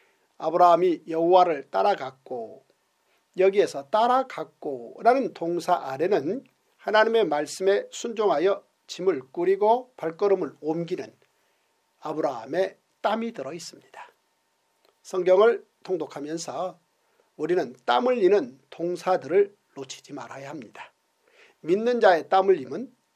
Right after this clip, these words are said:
시대를 움직이는 동력이기 때문입니다. 세 번째 포인트, 세계 최초 아브라함의 야습은 이후 기드온 야습의 교본이 됩니다. 전쟁사에서 야습은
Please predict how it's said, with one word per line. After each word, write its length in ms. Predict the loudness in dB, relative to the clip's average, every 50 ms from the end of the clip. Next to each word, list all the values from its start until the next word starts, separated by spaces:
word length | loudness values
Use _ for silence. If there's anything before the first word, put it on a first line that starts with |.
| _
시대를 500 | -16 -16 -12 4 4 4 4 4 0 -2 _
움직이는 640 | -8 -8 -8 -8 -8 -10 -2 0 0 0 0 -2 _ _ _
동력이기 720 | _ -14 -12 -10 -8 -6 -4 -4 -4 -6 -8 -14 -14 -8 -6
때문입니다. 640 | -6 -4 -4 -6 -8 -10 -16 _ -20 -20 -20 -20 _ _ _ _ _ _ _ _ _ _ _ _ _ _ _ _ _ _ _ _ _ _ _ _ _ _ _ _
세 160 | -6 -4 -4
번째 320 | -4 -4 -8 -8 -8 -8
포인트, 400 | -2 -2 -4 -4 -4 _ -20 -20 _ _ _ _ _ _ _ _ _ _ _ _ _ _ _ _ _ _ _
세계 340 | _ -10 -8 -4 -4 -4 -4
최초 560 | -2 -2 -2 -2 0 2 2 4 4 2 -4 _
아브라함의 680 | -12 -10 -8 2 6 6 6 6 4 2 0 -2 -2 -4 -12
야습은 600 | -10 -8 -8 -8 -8 -10 -8 -2 -2 -2 -2 -4 _ _ _ _ _
이후 560 | -20 -18 -12 -8 -8 -8 -8 -8 -14 -14 -16 _ _ _ _ _ _ _ _ _ _ _
기드온 520 | -10 -10 -8 -4 2 4 4 4 4 2
야습의 680 | 0 0 0 0 -2 -6 -12 _ -4 -2 -2 -4 -6 _ _ _ _ _
교본이 400 | -16 -16 -16 -16 -10 -8 -6 -6
됩니다. 460 | -6 -8 -8 -16 -20 -20 -20 -20 _ _ _ _ _ _ _ _ _ _ _ _ _ _ _ _ _ _ _ _ _ _ _ _ _ _
전쟁사에서 1080 | -6 -6 -2 2 2 2 2 4 6 8 8 8 6 4 0 2 4 4 2 2 2 2
야습은 680 | 2 2 2 4 2 -2 0 0 -4 -4 -4 -8 -10